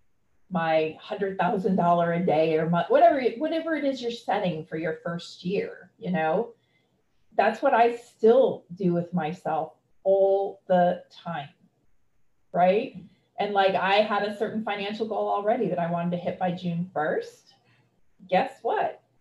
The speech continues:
I didn't hit it. We have something called a pandemic and massive fraud and all these other things happening that I didn't account for in my approach that I have to redo, right? But if you wanna make the big money, it's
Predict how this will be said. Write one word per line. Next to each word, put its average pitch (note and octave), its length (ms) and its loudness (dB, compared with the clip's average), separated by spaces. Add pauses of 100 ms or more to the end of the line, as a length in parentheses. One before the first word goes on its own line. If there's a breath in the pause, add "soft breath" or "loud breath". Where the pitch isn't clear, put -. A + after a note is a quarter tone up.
I C#4 100 2
didn't F#4+ 200 -4
hit A#3 320 -2
it. - 200 -2 (840)
We A#3+ 100 -2
have D4+ 100 -6
something C4 380 -6
called A3 220 0
a A3 80 -4
pandemic G#3 720 -4
and F3 240 -4
massive F#3 460 -8
fraud F#3+ 400 -2
and D#3+ 120 -6
all F#3 120 -4
these G#3+ 160 -2
other B3+ 220 0
things F#3 220 -4
happening F#3 640 -6 (260 loud breath)
that F#3 100 -2
I G#3+ 100 4
didn't A3+ 260 2
account - 360 -6
for E3+ 180 -4
in F3 80 -2
my E3 200 -6
approach - 520 -6
that F3+ 120 0
I F#3+ 80 4
have F#3+ 160 -4
to F3+ 100 -6
redo, G#3 1040 -4 (960)
right? F#3 560 2 (500)
But A#3 420 6 (760)
if B3+ 200 -6
you A#3+ 140 -4
wanna C#4 320 0
make A#3 280 0
the G#3+ 100 2
big G3 340 0
money, F#3+ 580 -2
it's F#3+ 220 -4